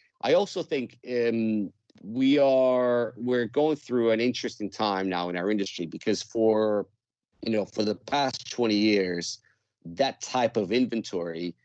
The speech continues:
has been the, the most premium inventory that you can get, right? Because so much of that is about T V visibility. There wasn't,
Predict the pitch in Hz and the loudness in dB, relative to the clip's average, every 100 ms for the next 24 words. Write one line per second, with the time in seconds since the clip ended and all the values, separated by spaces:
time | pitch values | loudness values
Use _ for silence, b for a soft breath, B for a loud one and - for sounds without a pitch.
0 | _ _ - 123 101 131 113 107 _ - | _ _ -4 -4 0 0 0 -4 _ -4
1 | 120 110 107 - _ - 123 131 131 127 | 0 0 -2 -8 _ -10 -2 2 4 2
2 | 120 120 113 104 - 107 95 98 98 - | 0 -2 -4 -6 -4 -4 -2 -2 -4 -4
3 | 87 85 95 85 98 104 - 101 - - | -4 0 0 0 0 0 -2 -6 -6 -6
4 | - - 139 123 123 117 107 90 104 104 | -4 2 2 2 -2 -6 -6 -2 -2 -2
5 | 107 98 92 110 104 - - 110 98 110 | -6 -6 -2 -2 -2 -6 -4 -2 -2 -2
6 | 98 95 95 92 117 107 95 107 160 185 | -4 -6 -4 0 0 0 -2 -2 2 2
7 | 147 | 2